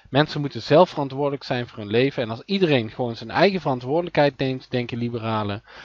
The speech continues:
dan komt het ook wel goed met het geheel, met de samenleving dus. Dus overheid, staat, bemoei je niet zoveel met de burgers. Wat moet je dan wel doen als staat? Wat zijn de belangrijkste taken? Nou, je moet er eigenlijk voor zorgen dat burgers zich zoveel mogelijk kunnen ontplooien en ontwikkelen.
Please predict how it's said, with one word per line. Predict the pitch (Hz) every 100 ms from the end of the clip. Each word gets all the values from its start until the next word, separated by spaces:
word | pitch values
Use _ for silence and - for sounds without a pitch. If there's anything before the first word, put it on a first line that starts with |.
| -
dan | 139 143
komt | 151 131
het | 147
ook | 143
wel | 131
goed | - 135 127
met | 123 -
het | 120
geheel, | - 135 139 98
met | 104 110
de |
samenleving | 120 139 131 117 98 92 - 92
dus. | 101 - _ - - -
Dus | 143 -
overheid, | 143 151 135 123 127 -
staat, | - - 127 117 123 -
bemoei | 123 123 135 131
je |
niet | 110 107
zoveel | 113 104 107
met | 98 101
de | -
burgers. | 104 104 95 - - _ - - -
Wat | 156
moet | 185 185
je | 170
dan | 170 151
wel | 147 143
doen | 110 98
als | 101 -
staat? | - 95 85 _ - _
Wat | 143
zijn | - 156
de | 139
belangrijkste | 139 143 135 127 - -
taken? | 147 123 113
Nou, | 123
je | 131
moet | 139
er | -
eigenlijk | - 175 220 202 156
voor | - 110
zorgen | 135 185 190 202 214 - - _
dat | 147 147 151
burgers | 135 151 160 151 -
zich | 143
zoveel | - 123 147 160
mogelijk | 147 139 139
kunnen | - 135
ontplooien | 127 127 - 151 135 104
en | 107
ontwikkelen. | 113 123 139 - 98